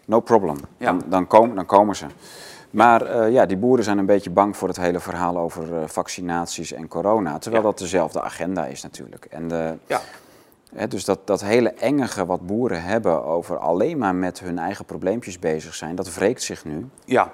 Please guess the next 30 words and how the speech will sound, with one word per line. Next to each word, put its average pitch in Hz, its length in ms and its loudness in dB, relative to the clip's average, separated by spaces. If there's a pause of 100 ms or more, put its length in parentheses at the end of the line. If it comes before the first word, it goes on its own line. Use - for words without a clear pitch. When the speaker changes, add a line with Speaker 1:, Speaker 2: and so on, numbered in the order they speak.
Speaker 1:
Daar - 100 -14
krijgen 95 260 -4
ze 87 120 -6
ook, 82 300 -6
daar 90 100 -2
gaat, 98 420 -2
dat - 180 -6
gaat 123 200 -2
zich 95 140 -8
ook 90 140 -6
steeds 107 260 -2
meer 101 260 -4
wreken. 80 540 -10 (480)
Speaker 2:
Ja. 135 200 0
Speaker 1:
En 98 180 -2
als 98 220 -2
boeren 107 320 -2
niet 110 140 -4
willen 92 240 0
inzien 92 520 -4
dat 90 360 -2
de 82 120 -10
burgers 95 420 -2
en 82 160 -10
zij 90 260 0
onder 85 280 -6
dezelfde 95 420 -2
hamer 92 320 -4
platgeslagen 82 720 -6
worden, 76 280 -8